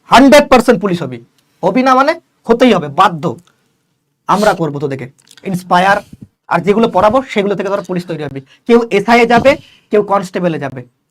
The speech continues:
তাই নিয়ে মন খারাপ করার কোনো দরকার নেই যে, "স্যার, আমার এসআইটা হলো না, কিন্তু কনস্টেবল, কনস্টেবলটা হয়ে গেছে।" দেখ, বেকার থাকার থেকে যে কোনো একটা জব পাওয়া মানে সম্মানের বিষয়, এই জিনিসটা ভাববি। আমার এসআই হয়নি বলে খুব, মানে, অনেক বাচ্চা কান্নাকাটি করে যে, "আমার এসআই হয়নি, কনস্টেবলটা হয়ে গেছে।"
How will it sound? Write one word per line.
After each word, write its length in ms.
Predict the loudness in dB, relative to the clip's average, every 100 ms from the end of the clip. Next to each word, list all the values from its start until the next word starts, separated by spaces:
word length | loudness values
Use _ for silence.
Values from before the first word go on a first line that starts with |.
| _ _ 2
তাই 140 | 2
নিয়ে 120 | 4
মন 200 | 2 0
খারাপ 200 | 0 0
করার 180 | 2 -2
কোনো 120 | 0
দরকার 240 | -2 -2 -4
নেই 80 |
যে, 60 | -4
"স্যার, 160 | 0 0
আমার 180 | 0
এসআইটা 340 | -4 -4 -2 -2
হলো 120 | -2
না, 100 | -6
কিন্তু 180 | -8 -6
কনস্টেবল, 480 | -6 -6 -6 -6 -6 _ -6
কনস্টেবলটা 400 | -6 -4 -4 -2
হয়ে 80 | -4
গেছে।" 120 | -6
দেখ, 100 | -8
বেকার 360 | -6 -4 0 -2
থাকার 260 | -2 -4 -4
থেকে 260 | -4 -6 -8 _ _ -12
যে 160 | -6
কোনো 180 | -4 -4
একটা 180 | -2 -4
জব 200 | -2 -4
পাওয়া 200 | -2 -4
মানে 140 | -4
সম্মানের 440 | -6 -6 -4 -4 -6
বিষয়, 240 | -10 -14 -16 _
এই 120 | -10
জিনিসটা 260 | -8 -6 -6
ভাববি। 300 | -8 -10 -16 _ _ -8
আমার 180 | -4
এসআই 220 | -4 0 0
হয়নি 180 | 0
বলে 140 | -4 -4
খুব, 220 | -6 -8 _ _ -8
মানে, 160 | -4
অনেক 220 | -2 -2 -2
বাচ্চা 220 | -4 -4
কান্নাকাটি 520 | -4 -4 -2 -4 -6
করে 180 | -10 -4
যে, 80 | -4
"আমার 160 | -4
এসআই 260 | -6 -6 -4
হয়নি, 200 | -6 -6
কনস্টেবলটা 460 | -8 -8 -8 -6
হয়ে 140 | -6 -8
গেছে।" 160 | -10